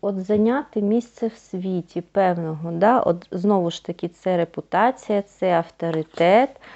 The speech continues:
да? То щось таке зробити, щоб потім з цього мати, е, вплив.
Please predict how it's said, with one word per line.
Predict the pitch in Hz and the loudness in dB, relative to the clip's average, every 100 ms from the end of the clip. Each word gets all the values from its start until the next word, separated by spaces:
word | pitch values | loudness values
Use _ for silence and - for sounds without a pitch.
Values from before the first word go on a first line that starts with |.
| - - - | -20 -20 -8
да? | 175 226 | 0 2
То | 240 190 | 2 -2
щось | - - 240 226 - | -4 2 4 4 0
таке | - 202 - 196 170 | -6 -4 2 4 4
зробити, | - 165 147 156 285 359 - | 2 0 2 4 6 4 0
щоб | 160 - 165 165 | -6 -4 -4 -4
потім | - 240 269 208 190 | 0 2 2 -2 -4
з | - | -8
цього | - 214 262 226 208 | -2 2 2 2 0
мати, | 180 196 226 - 220 208 - - - - - _ - | 2 0 0 0 0 0 -2 -20 -20 -20 -20 _ -8
е, | 170 170 170 170 170 170 165 165 160 - - - - - - | -6 -4 -2 -4 -4 -4 -4 -6 -8 -8 -10 -12 -12 -12 -14
вплив. | - - - 214 175 - | -16 -8 2 4 4 -2